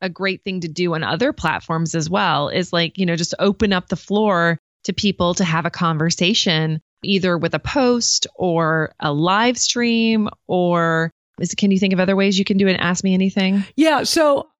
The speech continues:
Speaker 2: I'm a huge fan of Rich Roll. And for any of you guys that don't know who Rich Roll is, Google him. He is, like, this well-known long-distance runner, triathlete who is a vegan. And he has an awesome podcast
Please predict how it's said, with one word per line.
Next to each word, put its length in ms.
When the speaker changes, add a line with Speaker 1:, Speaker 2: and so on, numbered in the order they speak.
Speaker 2:
I'm 280
a 120
huge 380
fan 220
of 120
Rich 300
Roll. 400
And 200
for 80
any 100
of 80
you 100
guys 220
that 120
don't 160
know 80
who 100
Rich 280
Roll 260
is, 180
Google 360
him. 320
He 580
is, 220
like, 340
this 400
well-known 1120
long-distance 880
runner, 600
triathlete 880
who 140
is 120
a 60
vegan. 580
And 260
he 80
has 160
an 120
awesome 440
podcast 640